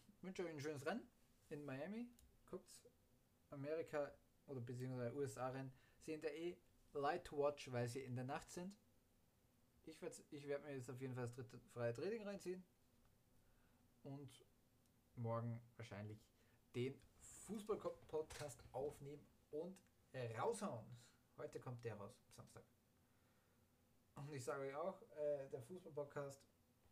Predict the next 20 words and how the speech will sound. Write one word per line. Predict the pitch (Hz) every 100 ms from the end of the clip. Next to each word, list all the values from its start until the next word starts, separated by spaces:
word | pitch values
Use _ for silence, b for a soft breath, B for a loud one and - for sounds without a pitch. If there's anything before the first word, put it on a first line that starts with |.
| - - -
ja, | - 120 113 -
Prediction-König, | 131 151 165 - 139 139 135 120 - - - - - - - - - - -
sehr | 120 165 175
viel, | 196 175 175 - -
es | 180
ist | 208 208
sehr | 254
viel | 254 -
Aufregung, | 208 226 185 180 190
was | 175
ich | 180
gesagt | - 143 123 117 -
habe. | - - B B B B B B - - - - _ - - -
Es | -
waren | 180 185
verrückte | 165 233 -
Spiele | 202 196 226
dabei, | 156 143 214 - - - - - - - - - - - -
schöne | - - 220
Geschichten | 196 160 165 175